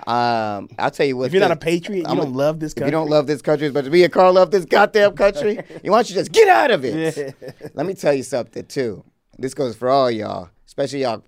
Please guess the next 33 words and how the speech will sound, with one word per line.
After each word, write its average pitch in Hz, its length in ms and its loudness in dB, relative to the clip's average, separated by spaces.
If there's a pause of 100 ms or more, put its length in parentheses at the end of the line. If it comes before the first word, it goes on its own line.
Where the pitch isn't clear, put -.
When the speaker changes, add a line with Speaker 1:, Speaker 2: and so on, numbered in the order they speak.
(240)
Speaker 1:
Carl 120 240 -2
Tart 117 300 -4
fans 110 360 -8
who 110 120 -10
aren't 110 260 -8 (120)
listening 104 260 -14
to 107 100 -14
this 104 140 -8
podcast, 90 580 -12 (380)
but - 120 -14
you 92 180 -16 (120)
now 101 320 -8
know 104 220 -8
this 95 140 -14
podcast. 82 600 -16 (360)
If 87 160 -16
you 135 100 -8
say 170 220 -6
something 139 260 -6
crazy 131 380 -4
to 107 80 -10
Carl 104 480 -6 (360)
and 92 120 -16
he 113 160 -8
don't 120 320 -6 (140)
wanna 113 320 -8
talk 135 320 -4
to 107 120 -18
you 101 100 -12
and 101 80 -10
he 107 60 -10
block 123 400 -6
you, 95 240 -12